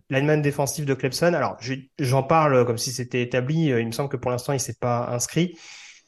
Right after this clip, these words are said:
C'est vraiment, euh, le profil du defensive tackle moderne. Euh, c'est un gabarit à la Chris Jones, c'est une capacité à aller chercher le quarterback à la Aaron Donald. Le problème,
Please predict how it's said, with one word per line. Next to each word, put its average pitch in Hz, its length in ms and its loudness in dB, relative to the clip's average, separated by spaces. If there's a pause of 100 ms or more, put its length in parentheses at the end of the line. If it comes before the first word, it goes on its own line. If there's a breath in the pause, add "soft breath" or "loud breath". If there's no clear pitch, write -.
C'est 185 540 4
vraiment, 156 840 4
euh, 127 320 4
le 151 300 2
profil 170 720 -2
du 143 200 -4
defensive 143 580 -4
tackle 143 340 2
moderne. 139 640 2 (580 loud breath)
Euh, 120 300 4
c'est - 180 0
un 143 140 2
gabarit 143 420 2
à 143 60 0
la 135 100 0
Chris 127 300 -8
Jones, 147 300 0
c'est 143 200 -6
une 127 140 -8
capacité 143 540 -4
à 151 40 0
aller 135 140 0
chercher 131 260 -6
le 123 60 -12
quarterback 131 540 -4
à 123 40 -2
la 120 140 -2
Aaron 123 160 -2
Donald. 131 480 -4 (360 soft breath)
Le 143 200 0
problème, 165 580 2